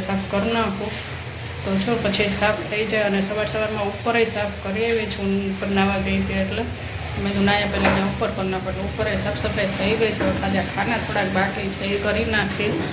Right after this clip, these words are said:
અને પછી મંદિર બાકી છે સાફ કરવાનું. એટલે મંદિર તો કદાચ મમ્મી કરી નાખશે. પણ જે ખાના સાફ કરવાના છે ને એ અત્યારે હું ફટાફટ કરી નાખું.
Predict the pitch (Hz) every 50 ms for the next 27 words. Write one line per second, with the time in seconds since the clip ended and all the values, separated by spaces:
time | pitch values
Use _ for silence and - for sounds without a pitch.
0 | - - - - - 196 190 196 190 - 214 196 185 185 208 233 240 254 233 202
1 | 185 180 185 - - 202 190 185 - - 190 - - 196 190 190 - - 196 190
2 | 190 190 185 190 208 233 240 - - - - - - - - - 196 190 190 196
3 | 208 208 214 214 214 208 196 202 196 208 208 - - 208 202 214 220 208 196 202
4 | 196 220 233 233 220 202 180 - - - 202 220 - - - - - - - -
5 | - - - - 196 190 196 185 - - 208 214 220 202 - 220 208 - - 214
6 | 202 214 214 214 220 214 214 - 226 214 208 202 202 196 196 202 - - 202 190
7 | 190 190 180 190 202 208 - 190 190 - 202 185 - - 190 190 220 233 220 202
8 | 190 190 190 190 - 214 233 233